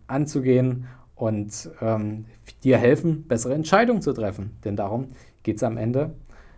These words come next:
Ist ja schade, wenn dir was Gutes am Ende durch die Lappen geht. Also, viel Spaß beim Investieren. Bis zum nächsten Mal. Dein Fabian. Achtung, hier noch ein kleiner Hinweis.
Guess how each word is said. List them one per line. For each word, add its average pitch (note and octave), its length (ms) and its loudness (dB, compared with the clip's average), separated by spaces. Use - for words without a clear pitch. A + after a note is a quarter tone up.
Ist - 100 -12
ja G#2+ 80 -4
schade, G#2+ 400 -6
wenn G#2 140 -4
dir G2+ 140 -2
was F#2+ 180 -10
Gutes A#2 600 -6
am A2 200 -8
Ende G#2 480 -4
durch G#2 180 -4
die D#3+ 80 2
Lappen A#2 280 6
geht. F2 180 -6
Also, B2+ 360 4
viel G#3+ 160 2
Spaß F3+ 340 4
beim D#3+ 160 2
Investieren. D3 680 2
Bis D3+ 240 -2
zum B2+ 120 0
nächsten C3+ 360 -2
Mal. C3 300 4
Dein A2+ 440 -2
Fabian. G2+ 600 0
Achtung, D3 420 4
hier A#2 160 2
noch F3+ 180 0
ein D3 80 0
kleiner B2+ 300 4
Hinweis. C3 560 0